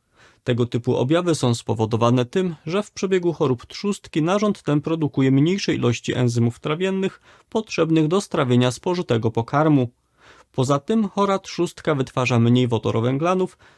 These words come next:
czyli substancji, których funkcją jest zobojętnianie kwaśnego soku żołądkowego. Z uwagi na to, że niewydolna trzustka może nie uwalniać wystarczających ilości enzymów trawiennych rozkładających tłuszcze, czyli tak zwanej lipazy trzustkowej,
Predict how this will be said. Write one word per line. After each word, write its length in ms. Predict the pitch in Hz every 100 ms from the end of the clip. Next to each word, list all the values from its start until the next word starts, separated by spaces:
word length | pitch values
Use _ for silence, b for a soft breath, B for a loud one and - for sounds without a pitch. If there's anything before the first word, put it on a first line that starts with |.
| b
czyli 220 | - 220
substancji, 640 | 202 220 - 190 196 202
których 360 | 196 - 135 120
funkcją 480 | - 185 180 185 170
jest 180 | 156 -
zobojętnianie 840 | 135 180 202 196 180 - 131 143
kwaśnego 560 | - 202 - 147 131 135
soku 380 | - 110 113 110
żołądkowego. 840 | 110 110 110 131 117 127 123 117 _ _ _ -
Z 120 | 123 -
uwagi 440 | 117 123 117 123
na 160 | 135 233
to, 180 | 170
że 120 | 123 120
niewydolna 580 | 120 120 117 127 123
trzustka 560 | 120 - 202 - - 131
może 280 | 123 147 131
nie 140 | 123
uwalniać 480 | - 131 139 131 120
wystarczających 880 | 117 - 117 - 127 135 147 123 127
ilości 380 | 120 120 - 123
enzymów 440 | 117 113 113 -
trawiennych 600 | 123 123 156 170 147 113
rozkładających 800 | 113 - 120 113 113 117 123 -
tłuszcze, 440 | 175 185 - 170 160 b b
czyli 220 | - 208 202
tak 200 | 160 127
zwanej 400 | 127 135 127 117
lipazy 440 | 110 117 107 117
trzustkowej, 760 | - - 143 - - 185 180